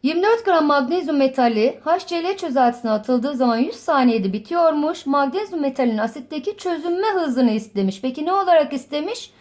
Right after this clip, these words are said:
Mol bölü saniye. Peki benim elimde mol var mı? Yok. Ne var şu anda elimde? Gram. Peki molümüz neydi arkadaşlar? M bölü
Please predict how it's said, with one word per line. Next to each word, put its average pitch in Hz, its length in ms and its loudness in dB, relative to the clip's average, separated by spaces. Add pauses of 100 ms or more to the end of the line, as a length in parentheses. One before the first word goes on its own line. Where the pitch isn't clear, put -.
(320)
Mol 330 320 4
bölü 311 200 -2
saniye. 226 760 0 (340)
Peki 330 300 -2
benim 302 220 -2
elimde 330 300 0
mol 285 380 4
var 262 220 6
mı? 370 240 0 (280)
Yok. 262 420 2
Ne 339 180 4
var 302 200 6
şu 269 140 2
anda 233 260 2
elimde? 240 460 4 (160)
Gram. 247 400 2 (180)
Peki 262 240 -2
molümüz 320 500 0
neydi 226 360 2
arkadaşlar? 208 800 0 (320)
M 311 320 2
bölü 277 320 2